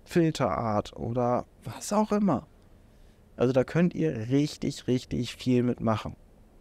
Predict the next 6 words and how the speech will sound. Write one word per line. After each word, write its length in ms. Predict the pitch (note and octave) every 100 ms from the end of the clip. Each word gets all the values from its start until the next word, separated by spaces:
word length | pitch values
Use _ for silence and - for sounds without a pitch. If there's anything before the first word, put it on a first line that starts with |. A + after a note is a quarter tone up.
| - - - - - - - - -
Ist 160 | B2
eine 120 | B2
ziemlich 380 | - - G3+ D#3
geile 260 | - A#2 G#2+
Geschichte. 480 | G2+ B2+ C3+ G#3 C4+ - - - - - - - _ _ - - - - - -
Also 500 | - A#2 A2+ A2+ A2+